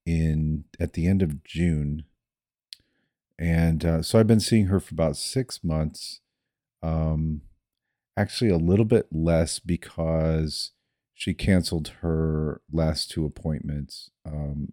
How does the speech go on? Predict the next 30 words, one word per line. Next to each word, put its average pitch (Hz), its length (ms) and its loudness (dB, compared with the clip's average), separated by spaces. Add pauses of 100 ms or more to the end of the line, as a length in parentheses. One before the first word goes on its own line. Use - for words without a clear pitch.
(100)
and 80 120 -6
I'm 78 160 -2
gonna 76 180 -4
talk - 320 -6
about 73 260 -4
that. 71 240 -6
But, 76 180 -4 (600)
um, 87 480 4 (1000)
basically, 101 720 4
I, 85 260 6 (240)
I 85 120 2
started 95 340 4
seeing 87 340 2
her 80 460 0
the 78 80 -4
very 87 520 4
last 85 760 -2
of 78 160 -4
June, 78 580 -2 (180)
beginning 80 380 -2
of 73 100 -4
July, 73 520 -6 (580)
and 110 160 4
I 131 100 8
was 160 400 2
seeing 117 560 4
her 85 360 0
once 82 520 0
a 120 60 0
week 78 560 -4